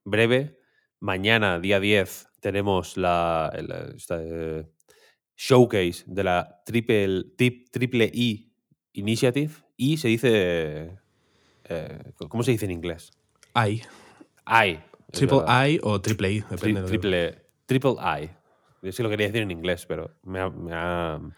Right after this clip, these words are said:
Speaker 2: Es, es, es, es, es
Speaker 1: mi
Speaker 2: normal
Speaker 1: propia
Speaker 2: porque
Speaker 1: ignorancia me ha, me ha hecho tropezarme.
Speaker 2: No, ignorancia ninguna, es que es normal, ahí se nos va a veces, es normal, es normal.
Speaker 1: No pasa nada. La triple I, este, esta reunión de varios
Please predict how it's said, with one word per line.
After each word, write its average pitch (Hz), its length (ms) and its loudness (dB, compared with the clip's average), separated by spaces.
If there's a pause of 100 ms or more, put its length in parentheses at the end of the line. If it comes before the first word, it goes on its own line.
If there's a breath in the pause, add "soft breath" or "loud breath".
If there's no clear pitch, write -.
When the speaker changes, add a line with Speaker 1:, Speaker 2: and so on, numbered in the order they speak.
(260 loud breath)
Speaker 2:
Es, 113 200 -2
es, - 280 -4
es, - 480 -4
es, - 360 -6
es - 220 -8
Speaker 1:
mi 127 60 4
Speaker 2:
normal 127 180 6
Speaker 1:
propia 135 120 8
Speaker 2:
porque 120 160 4
Speaker 1:
ignorancia 131 640 4
me 98 240 0
ha, 98 120 4
me 98 100 2
ha - 20 0
hecho - 120 -4
tropezarme. 87 500 0
Speaker 2:
No, - 60 -16 (220 soft breath)
ignorancia 107 380 0
ninguna, 101 260 2
es 95 80 -2
que 107 60 -6
es 98 80 -4
normal, 95 300 -2
ahí 90 120 -2
se 107 140 -6
nos 90 160 -4
va 87 120 -2
a 85 40 -2
veces, 87 300 -8
es - 80 -20
normal, 87 360 -10
es - 120 -20
normal. 87 200 -14
Speaker 1:
No 101 100 -2
pasa 87 180 -2
nada. 78 300 -8
La 92 120 0
triple 110 460 2
I, 117 420 -4
este, 80 680 -8 (420 soft breath)
esta 104 200 -2
reunión 101 720 0
de 98 580 0 (520)
varios 98 800 -6